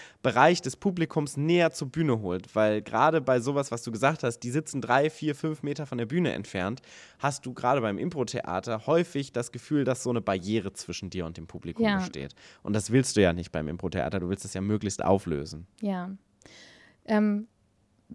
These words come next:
Speaker 2: es gibt auch einen Grund dafür, dass wir Super Scene spielen und nicht eine durchgehende Langform mit Regie
Speaker 1: Ja.
Speaker 2: in der zweiten Hälfte, weil wir haben es schon mal kurz angesprochen, die Aufmerksamkeitsspanne.
Speaker 1: Ja.
Speaker 2: Und Open Air gibt es einfach mehr Ablenkungsmöglichkeiten für die Sinne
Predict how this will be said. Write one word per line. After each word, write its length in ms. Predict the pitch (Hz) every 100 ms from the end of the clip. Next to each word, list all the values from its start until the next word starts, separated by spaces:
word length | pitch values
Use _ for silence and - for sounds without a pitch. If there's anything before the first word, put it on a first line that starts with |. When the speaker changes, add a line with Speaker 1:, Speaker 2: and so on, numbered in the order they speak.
| -
Speaker 2:
es 140 | -
gibt 160 | - 262
auch 80 | 233
einen 80 | 220
Grund 180 | 240
dafür, 180 | 240 220
dass 200 | 202 -
wir 80 | 190
Super 340 | - 320 -
Scene 240 | 190 196 180
spielen 380 | - - 202 185
und 140 | 196
nicht 180 | 233 233
eine 80 | 208
durchgehende 540 | 202 202 - 185 175
Langform 500 | 170 190 220 - 170
mit 180 | 165 -
Regie 380 | 165 165 170 240
Speaker 1:
Ja. 160 | 208 190
Speaker 2:
in 60 | 196
der 120 | 190
zweiten 340 | - 180 185
Hälfte, 480 | 185 180 185 240 -
weil 260 | 202 196 214
wir 140 | 214
haben 120 | 208 233
es 80 |
schon 140 | - 220
mal 100 | 202
kurz 220 | - 202
angesprochen, 640 | - 208 226 - - 185 190
die 140 | 190
Aufmerksamkeitsspanne. 1120 | 185 170 156 165 160 170 160 - 160 156 208 -
Speaker 1:
Ja. 180 | 101 76 - - -
Speaker 2:
Und 180 | 214 -
Open 260 | 226 233
Air 300 | - 247 226
gibt 260 | 220 247 -
es 120 | 233
einfach 340 | - 196 190 -
mehr 360 | 202 233 247
Ablenkungsmöglichkeiten 1400 | - - 175 165 - 175 - 180 185 185 - 175 180 240
für 200 | - 233
die 140 | 202
Sinne 480 | 190 180 269 185 220